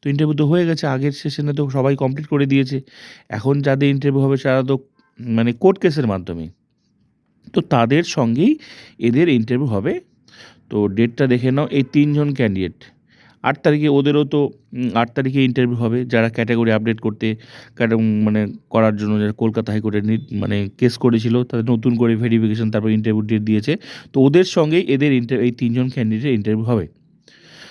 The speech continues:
তো যার জন্য এসএসসি একটি গুরুত্বপূর্ণ নোটিশ দিয়েছে এবং লিখেও দিয়েছে পরিষ্কার করে, আগে কিন্তু এদের নাম ছিল ইলেভেন টুয়েলভ ক্যান্ডিডেট। তো এসএসসি এটাই হচ্ছে গুরুত্বপূর্ণ নোটিশ।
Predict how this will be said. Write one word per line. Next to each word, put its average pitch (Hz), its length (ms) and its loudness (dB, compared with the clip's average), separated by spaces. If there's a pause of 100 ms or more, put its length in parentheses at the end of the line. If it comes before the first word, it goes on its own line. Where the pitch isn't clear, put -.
(120)
তো - 80 -4
যার 139 240 0
জন্য 170 200 0
এসএসসি 156 320 0
একটি 147 200 -6
গুরুত্বপূর্ণ 135 520 -2
নোটিশ 127 320 0
দিয়েছে 120 280 2
এবং 139 200 0
লিখেও 123 240 2
দিয়েছে 123 240 0
পরিষ্কার 113 400 -4
করে, 113 200 0 (760)
আগে 113 220 0
কিন্তু 127 240 0
এদের 135 180 2 (1400)
নাম 113 240 4
ছিল 110 180 0 (220)
ইলেভেন 123 260 2
টুয়েলভ 101 200 -2
ক্যান্ডিডেট। 92 340 -10 (1300)
তো 190 320 4
এসএসসি 170 520 -2 (1800)
এটাই 143 240 4
হচ্ছে 127 240 0
গুরুত্বপূর্ণ 117 640 -2
নোটিশ। 82 280 -6